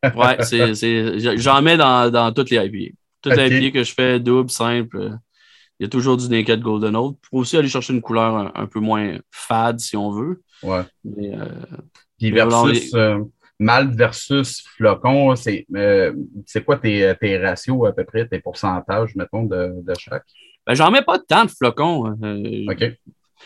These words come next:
Speaker 1: j'utilise, euh, du flocon d'avoine. Avant, je, tu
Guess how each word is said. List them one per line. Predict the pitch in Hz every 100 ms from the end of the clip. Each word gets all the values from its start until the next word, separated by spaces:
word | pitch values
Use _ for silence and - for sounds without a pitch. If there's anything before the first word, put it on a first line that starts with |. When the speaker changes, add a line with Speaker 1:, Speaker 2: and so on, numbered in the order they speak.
| - _
Speaker 1:
j'utilise, | 113 117 151 165 226 240 190 135
euh, | 120 117 117 113 113 113 113 110
du | 107 113
flocon | 123 120 151
d'avoine. | 156 131 123 135 190
Avant, | 165 208 254
je, | 190
tu | -